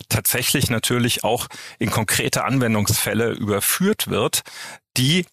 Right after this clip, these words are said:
später dann eben am Markt etwas bewegen können. Ähm, wir sind hier am H P I insgesamt damit aber schon sehr gut unterwegs, weil wir eben sehr frühphasig anfangen,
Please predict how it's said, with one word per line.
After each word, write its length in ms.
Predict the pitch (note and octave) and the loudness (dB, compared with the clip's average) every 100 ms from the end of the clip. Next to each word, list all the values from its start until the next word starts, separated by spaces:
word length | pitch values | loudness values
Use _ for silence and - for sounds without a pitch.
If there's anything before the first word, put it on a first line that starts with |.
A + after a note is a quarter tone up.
| - - | -20 -8
später 440 | - - A#2 C#3+ C3 | -4 -2 0 0 0
dann 200 | A#2 A#2+ | 0 0
eben 380 | A2+ A#2+ A#2 - | 0 2 0 0
am 160 | A2+ | 0
Markt 360 | G#2+ A#2 - - | 0 0 -2 -4
etwas 340 | - A2 - - | 0 0 0 -2
bewegen 400 | A2 G2 F#2 F2+ | -2 -2 -2 -2
können. 300 | F2+ F2 - - - - - | -2 -4 -6 -12 -12 -10 -4
Ähm, 380 | A2+ A2+ A2+ - - | 0 0 -2 -4 -4
wir 140 | B2+ | 0
sind 240 | A#2+ F3+ - | 2 0 0
hier 300 | - F3 F3 | 0 0 2
am 160 | C3 | 0
H 100 | B2 | 0
P 140 | - A#2 | 0 0
I 200 | C3+ E3 | 0 0
insgesamt 540 | - C#3 A2 A#2+ C#3 | 0 0 0 -2 -2
damit 240 | C3 A#2+ | 0 0
aber 260 | F2 A2 A2+ | 0 0 0
schon 380 | - B2+ A2+ A2 _ _ | 0 0 0 -2 _ _
sehr 280 | G2+ F#2+ A#2+ | -2 0 0
gut 240 | G#2+ A#2+ - | 0 0 2
unterwegs, 840 | G#2 G#2 G2 G#2 F#2 - - G2+ | 0 0 0 0 0 0 0 0
weil 380 | F2+ A#2+ D3 A2+ | 0 2 0 0
wir 180 | B2 G#2 | 0 0
eben 220 | A2 G#2+ | 0 0
sehr 220 | G#2+ D3+ | 2 0
frühphasig 840 | - E3 F#3+ - A2 F#2+ G2 - - | 0 2 2 2 0 0 0 -2 -2
anfangen, 640 | F#2+ - F#2 F2+ B2+ | -4 -2 -2 0 0